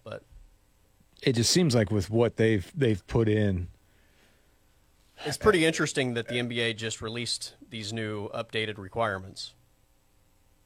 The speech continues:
Speaker 2: Well, who else is trying to build an arena right now? Off the top of my head, we already know the Clippers are going to get one in, anyway, no matter what. But is there another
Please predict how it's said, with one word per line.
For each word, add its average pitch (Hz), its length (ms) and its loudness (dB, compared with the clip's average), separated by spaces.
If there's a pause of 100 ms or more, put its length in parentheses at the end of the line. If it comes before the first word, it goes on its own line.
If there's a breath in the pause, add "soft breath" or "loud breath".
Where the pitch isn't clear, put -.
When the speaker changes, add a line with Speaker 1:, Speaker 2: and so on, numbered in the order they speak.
(560)
Speaker 2:
Well, 151 220 2
who 175 320 6
else 180 240 4
is 139 100 2
trying 160 220 4
to 135 80 2
build 135 320 4
an 117 100 4
arena 113 400 4
right 98 240 2
now? 95 420 -4
Off 127 220 4
the 127 80 -4
top 123 180 4
of 110 40 -2
my 113 100 2
head, 117 180 6
we 131 140 4
already 139 160 6
know 139 160 6
the 120 100 4
Clippers 147 520 4
are 131 80 4
going 123 260 6
to 113 60 4
get 127 200 2
one 117 260 4
in, 127 380 -2
anyway, 113 440 6
no 117 100 4
matter 113 220 6
what. 107 320 4
But 120 120 6
is 117 120 4
there 120 180 6
another 120 640 6